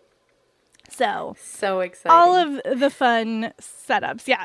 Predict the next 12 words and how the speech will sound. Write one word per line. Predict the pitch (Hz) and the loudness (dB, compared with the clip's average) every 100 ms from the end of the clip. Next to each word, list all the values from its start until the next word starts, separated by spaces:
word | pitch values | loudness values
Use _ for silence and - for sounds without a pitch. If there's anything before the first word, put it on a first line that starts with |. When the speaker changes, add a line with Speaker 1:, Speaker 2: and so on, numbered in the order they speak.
| - | -8
Speaker 1:
totally | - 392 392 359 330 311 | -2 0 2 0 0 0
fun, | 269 254 247 240 | 2 2 2 -4
totally | - 294 285 285 277 | -2 0 0 0 0
enjoyable. | 262 214 214 208 190 202 202 202 | -2 -2 -2 -2 -2 -4 -4 -4
These | 254 294 - | -4 -6 -6
books | 349 - | -10 -6
are | 370 | -6
just | 294 - 220 208 202 - - - - _ _ _ | -6 -6 -4 -2 -4 -14 -20 -20 -20 _ _ _
great. | 208 208 208 | -6 -6 -6
You | 214 | -10
should | - 185 | -12 -14
read | 190 190 | -12 -12